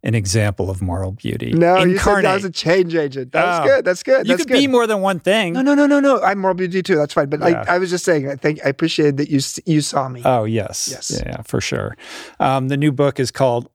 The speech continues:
Speaker 1: Learning to Love Midlife, twelve Reasons Why Life Gets Better with Age, available everywhere. Um, and if people wanna learn more about the Modern Elder Academy, it is, it is M E A dot com. Is
Speaker 2: It's
Speaker 1: that now the
Speaker 2: M E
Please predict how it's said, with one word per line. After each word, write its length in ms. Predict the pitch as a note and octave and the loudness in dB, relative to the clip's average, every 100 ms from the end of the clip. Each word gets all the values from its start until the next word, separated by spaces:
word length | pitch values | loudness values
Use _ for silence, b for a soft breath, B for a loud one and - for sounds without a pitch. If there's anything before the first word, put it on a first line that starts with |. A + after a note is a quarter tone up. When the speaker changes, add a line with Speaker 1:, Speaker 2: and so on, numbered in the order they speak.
| _ | _
Speaker 1:
Learning 460 | A2+ B2 C3 C3+ A#2+ | -2 0 0 -2 -2
to 120 | B2 | -4
Love 420 | A2+ A#2+ A#2+ A2+ | 0 0 0 -2
Midlife, 680 | A2+ A#2 A2+ A2 A#2 B2 - | -2 -2 0 0 0 -2 -6
twelve 560 | - A2+ A#2 A#2 A#2+ | -2 0 2 2 -2
Reasons 580 | - A2 A2 G#2+ C3 B2+ | -4 0 2 2 2 2
Why 200 | G#2+ G#2 | 0 0
Life 340 | G2+ G#2+ A2 - | 0 0 0 -2
Gets 180 | G#2+ - | -6 -4
Better 360 | - A2 G#2+ | -2 0 2
with 220 | G#2 G#2 - | 0 -2 0
Age, 420 | B2+ B2 C#3+ D3 | 2 2 2 -2
available 640 | - A2 A2 G#2+ G#2 G#2+ A#2+ | -2 0 2 2 0 -2 0
everywhere. 640 | A2+ B2+ B2 B2 B2 A#2+ B B B B - | 0 2 2 4 2 0 B B B B -2
Um, 520 | A#2+ A#2 A#2 A2+ - | 0 0 0 -2 -2
and 160 | C3+ B2 | 0 0
if 100 | - | 0
people 280 | C#3 C3+ | 0 2
wanna 180 | C3 B2+ | 2 2
learn 400 | B2 B2 A#2+ A#2 C3 | 2 2 0 -2 -2
more 420 | A#2 B2+ C3+ C3+ | 2 4 4 0
about 440 | B2+ B2 A#2+ A#2+ | -2 -2 -2 -2
the 60 | A#2 | 0
Modern 420 | A#2+ A#2+ A#2+ A#2 | 2 2 0 -4
Elder 360 | C3 A#2+ A#2+ A#2 | -2 0 0 0
Academy, 840 | A#2 - A2+ A#2+ C#3+ F3 F#3 F#3 - | -2 -2 0 0 0 -2 -4 -8 -2
it 160 | A#2+ | 0
is, 320 | A#2 A#2 A2+ - | 2 0 0 -2
it 100 | B2 | -2
is 160 | A2 - _ | -2 -4 _
M 180 | C3 D#3 | -2 0
E 140 | D#3 | 0
A 120 | D3 | 0
dot 220 | C#3+ C3 - | 2 0 0
com. 360 | C3+ D#3 G#3 | 0 0 -2
Is 80 | G3+ A#2 | -2 0
Speaker 2:
It's 20 | |
Speaker 1:
that 180 | C#3 C#3 | 2 2
now 160 | D3 E3+ | 0 2
the 100 | |
Speaker 2:
M 40 | |
E 60 | G3+ | 4